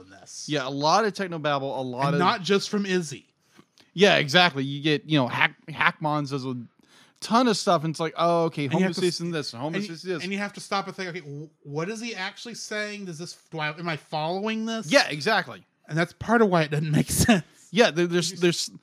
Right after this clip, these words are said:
Speaker 2: there's so much information coming at you at once. Like, definitely when, like, Hackmon is explaining something to,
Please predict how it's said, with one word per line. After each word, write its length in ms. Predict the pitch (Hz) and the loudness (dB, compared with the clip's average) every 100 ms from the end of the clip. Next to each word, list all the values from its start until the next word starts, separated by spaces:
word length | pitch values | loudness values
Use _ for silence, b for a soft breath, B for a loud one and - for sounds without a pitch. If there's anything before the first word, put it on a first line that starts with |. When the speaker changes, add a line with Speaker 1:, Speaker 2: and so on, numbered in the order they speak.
| b b | b b
Speaker 2:
there's 180 | 175 - | 0 2
so 200 | 220 247 | 2 2
much 220 | 240 - | 0 -4
information 720 | 190 165 180 156 156 - 151 | -8 -6 -6 -4 -4 -4 -6
coming 360 | 131 151 156 131 | -6 -6 -4 -2
at 220 | 139 135 | -2 -4
you 240 | 131 131 117 | -6 -6 -6
at 60 | 120 | -8
once. 540 | 120 147 135 113 - 139 _ b b b b | -4 -2 -2 -6 -10 -12 _ b b b b
Like, 240 | 151 139 | -2 0
definitely 320 | 175 170 190 | 0 0 -2
when, 500 | 170 165 156 139 123 101 _ _ _ _ _ | -4 -4 -4 -4 -6 -10 _ _ _ _ _
like, 280 | - 139 123 | -12 -12 -12
Hackmon 460 | - 170 165 165 160 | -10 -8 -6 -6 -6
is 140 | 127 | -8
explaining 500 | 135 - 170 156 147 | -12 -12 -8 -8 -8
something 640 | 139 151 131 143 135 135 135 | -8 -8 -8 -8 -8 -8 -10
to, 680 | - 135 131 123 120 117 | -12 -10 -8 -8 -10 -12